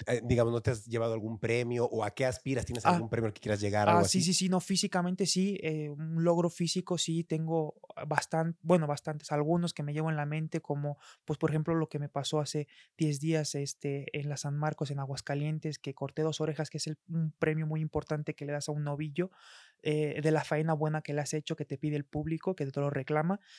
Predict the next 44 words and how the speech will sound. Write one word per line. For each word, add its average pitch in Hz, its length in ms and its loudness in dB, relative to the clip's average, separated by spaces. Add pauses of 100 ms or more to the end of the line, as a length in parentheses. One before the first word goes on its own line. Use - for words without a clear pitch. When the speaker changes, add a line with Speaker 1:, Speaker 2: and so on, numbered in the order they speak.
(280)
Speaker 2:
Este, 151 480 -2
ese 151 160 -2
es - 160 -2
un 160 240 0
premio, 151 560 0 (220)
es - 240 -8
un, 160 400 -2 (260)
un 170 180 8
logro 165 280 8
mío 160 200 0
que 147 120 -2
me 143 120 -2
llevaré 143 420 0 (160)
durante 151 500 -4
mucho 156 300 0
tiempo 156 240 0
en 151 60 2
mi 151 60 0
corazón 143 300 2
porque 156 160 -4
es - 60 0
un 156 140 0
premio 151 260 0
importante. 165 640 2 (260)
Y 160 80 4
luego 165 220 8
también 156 240 4
en 147 120 0
España, 160 540 2
en 143 120 -4
Francia 151 420 0
he 147 160 -2
logrado 147 400 2
faenas 147 480 -2
importantes 151 760 0
en 143 100 -4
las 139 120 -6
que, 139 300 -8 (280)
pues 131 180 -4
sí, 151 200 -2
yo 143 140 0
me 139 100 0
las 131 180 -2
llevo, 135 400 -6